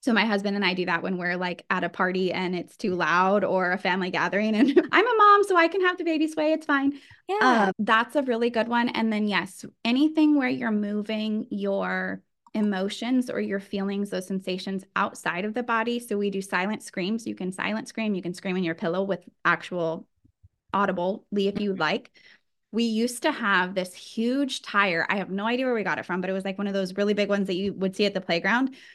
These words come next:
Speaker 1: And we would just let them go out there and hit it with, like, a rubber mallet. Anything, again, where you're, yes, you're actively getting those motions. And we do yoga as a family. That has been really great for my nervous system regulation.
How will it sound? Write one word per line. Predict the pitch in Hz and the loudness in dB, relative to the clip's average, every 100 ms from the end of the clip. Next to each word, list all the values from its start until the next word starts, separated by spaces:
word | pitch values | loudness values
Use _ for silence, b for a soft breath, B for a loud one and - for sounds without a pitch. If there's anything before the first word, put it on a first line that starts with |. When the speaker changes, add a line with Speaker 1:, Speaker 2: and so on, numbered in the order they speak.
| B - | B -2
Speaker 1:
And | 233 | 2
we | 247 | 4
would | 311 | 4
just | 285 | 2
let | 254 247 | 0 0
them | 220 | 2
go | |
out | 190 202 | 2 4
there | 196 | 2
and | 196 | 0
hit | 196 | -2
it | 170 | -2
with, | 180 | -2
like, | 156 | -4
a | 165 | -2
rubber | 147 147 | -2 -2
mallet. | 90 82 - _ _ _ _ _ _ _ _ | -4 -6 -10 _ _ _ _ _ _ _ _
Anything, | 226 247 302 277 247 | 0 4 4 4 2
again, | 214 185 175 185 | 2 2 0 0
where | 202 | 2
you're, | 202 196 | 2 0
yes, | 185 185 - - | 0 -2 -4 -6
you're | 185 - | -4 0
actively | 208 208 208 208 | 0 0 -2 -2
getting | 202 185 185 185 185 | 0 0 0 0 -2
those | - 190 190 | 0 0 0
motions. | 180 170 190 190 214 233 240 | 0 0 -2 -2 0 -2 -2
And | - | 0
we | 233 262 | 2 2
do | 320 | 0
yoga | 330 175 190 190 190 202 | 0 0 0 0 -2 0
as | 202 202 | -4 -4
a | |
family. | 196 190 190 185 185 | -6 -4 -2 -4 -2
That | 170 170 - | 0 -2 -4
has | 208 185 | -4 -4
been | 185 185 180 | -4 -4 -4
really | 190 196 190 | -2 -2 -2
great | 185 180 | -4 -6
for | - | -6
my | 185 170 175 | -4 -2 0
nervous | 208 220 240 240 | 0 0 -2 -4
system | 240 - 233 | -6 -2 0
regulation. | 226 226 233 226 214 233 233 | 0 0 0 0 0 0 -2